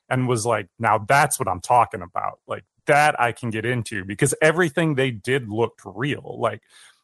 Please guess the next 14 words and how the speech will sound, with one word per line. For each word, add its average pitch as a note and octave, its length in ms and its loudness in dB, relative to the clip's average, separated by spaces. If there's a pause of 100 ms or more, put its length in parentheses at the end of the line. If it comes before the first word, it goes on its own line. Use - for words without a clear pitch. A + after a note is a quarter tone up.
(200)
you C3 240 0
can't D3+ 480 0
do D3 240 4
what C3+ 280 2
they A#2 320 -2
did A#2+ 280 0
without G#2+ 400 -2
knowing A2+ 720 -2
stuff. - 640 -4
Like, A#2+ 200 -2
she F3 240 -4
was D#3 200 0
so C3 400 2
complimentary A2 920 -4